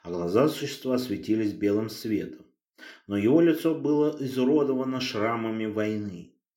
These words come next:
Необычное существо поприветствовало Таиду. «Здравствуй, человек!»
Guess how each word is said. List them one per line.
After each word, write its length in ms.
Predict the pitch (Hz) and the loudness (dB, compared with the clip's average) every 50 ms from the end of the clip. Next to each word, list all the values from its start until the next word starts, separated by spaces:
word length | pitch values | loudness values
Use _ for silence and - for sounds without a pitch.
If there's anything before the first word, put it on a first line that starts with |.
| - - - - - _ | -20 -20 -20 -20 -20 _
Необычное 500 | 90 90 90 90 107 107 - - 113 101 | -12 -6 -2 0 2 2 0 0 -4 -4
существо 520 | - 110 107 - - - - - 107 110 104 | -2 -2 -2 -2 -4 -4 0 2 2 4 2
поприветствовало 1000 | 98 92 80 90 92 95 107 117 123 123 - - - - 87 85 82 - - | 2 -4 -6 -4 -2 2 2 2 2 2 -2 -6 -12 -12 -12 -12 -12 -14 -16
Таиду. 400 | - 87 85 - - - - _ _ _ _ | -16 -16 -16 -16 -16 -18 -20 _ _ _ _
«Здравствуй, 560 | 90 87 87 95 110 120 123 - 139 120 127 | -14 -8 -2 0 0 0 0 0 -2 -2 -2
человек!» 560 | - 120 107 104 101 90 92 92 - - | -2 -2 -2 -2 -2 -4 -8 -12 -14 -18